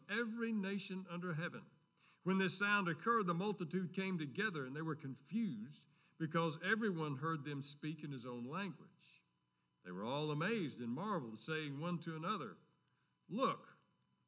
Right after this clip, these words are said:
are not all these who speak Galileans?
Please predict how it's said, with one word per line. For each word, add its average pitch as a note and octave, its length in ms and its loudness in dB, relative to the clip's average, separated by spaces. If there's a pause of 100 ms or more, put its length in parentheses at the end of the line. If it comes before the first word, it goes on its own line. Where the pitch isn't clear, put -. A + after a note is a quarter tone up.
(120)
are D3 120 0
not F3 320 2
all E3+ 260 -2
these F3 400 -4
who C#3+ 160 -4
speak D3+ 500 -6 (140)
Galileans? B2 760 -4